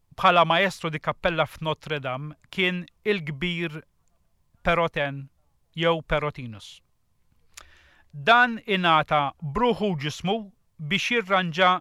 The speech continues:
dawn ix-xogħlijiet ta' Leoninus, billi beda jqassar kemm jiflaħ mit-tul tagħhom. U beda anke idaħħal fihom irqajja ġodda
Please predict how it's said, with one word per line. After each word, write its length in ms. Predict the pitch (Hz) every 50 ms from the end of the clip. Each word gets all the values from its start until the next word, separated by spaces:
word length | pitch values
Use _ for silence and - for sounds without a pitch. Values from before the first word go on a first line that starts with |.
| - _
dawn 400 | - 180 143 180 180 175 170 170
ix-xogħlijiet 640 | 180 170 - - 233 214 180 156 165 165 165 - - - -
ta' 160 | - 180 165
Leoninus, 840 | 170 170 175 170 165 160 156 151 135 127 123 120 117 - - - - _ _ _ _ _ _ _ _ _ _ _ _ _ _ _ _ _ -
billi 400 | 151 143 143 185 175 170 165 175
beda 300 | 160 185 196 180 185 180 -
jqassar 540 | - - 226 226 - - - 208 185 - -
kemm 220 | 175 170 165 156
jiflaħ 320 | 151 139 - 160 160 - -
mit-tul 400 | 165 170 - _ - 196 190 185
tagħhom. 460 | - - 170 - - - 131 120 110 104 _ _ _ _ _ _ _ _ _ _ _ _ _ _ _ _ _ _ _ _ _ -
U 100 | 185 180
beda 320 | 160 226 240 208 220 196 185 175
anke 300 | 165 156 - - 151 135 117 - _ _ _ _ - 180
idaħħal 560 | 170 151 208 202 180 - - - 220 214 208
fihom 400 | - - - 165 160 160 165 180
irqajja 560 | 185 - _ - - 214 214 196 165 165 156
ġodda 440 | 151 - 214 214 185 170 175 214 220